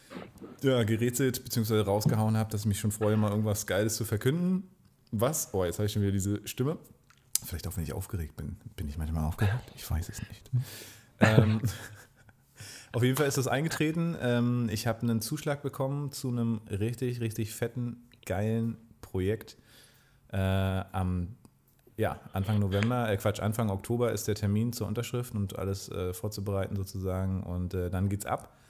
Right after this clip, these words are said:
Was genau, würde ich sagen, droppen wir so ab dem zwölften Oktober, beziehungsweise bald auch auf unserem Profil von Greifmusik und so weiter. Ich will da noch nicht ganz zu sehr ins Detail gehen. Ich freue mich nur mega.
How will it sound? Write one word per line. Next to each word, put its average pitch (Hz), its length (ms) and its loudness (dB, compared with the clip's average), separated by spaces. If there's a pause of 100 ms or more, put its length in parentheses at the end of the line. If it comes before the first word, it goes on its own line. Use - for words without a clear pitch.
(380)
Was 107 220 2
genau, 120 380 4
würde 127 140 2
ich 117 60 0
sagen, 117 280 4
droppen 117 260 2
wir 110 100 2
so 107 100 2
ab 95 140 -2
dem 107 120 2
zwölften 107 340 0
Oktober, 131 340 0
beziehungsweise 104 500 0
bald 92 320 0
auch 98 120 -2
auf 101 120 -6
unserem 98 260 0
Profil 104 480 -2
von 98 160 -2
Greifmusik 107 480 -2
und 101 100 -2
so 98 120 -4
weiter. 101 360 0 (300)
Ich - 60 -20
will 110 80 4
da 107 100 4
noch 104 60 4
nicht 107 180 2
ganz 107 240 2
zu 113 220 0
sehr 104 200 2
ins 107 160 -2
Detail 104 400 -2
gehen. 117 360 0
Ich 92 140 -8
freue 110 280 0
mich 117 140 0
nur 113 100 4
mega. 131 480 2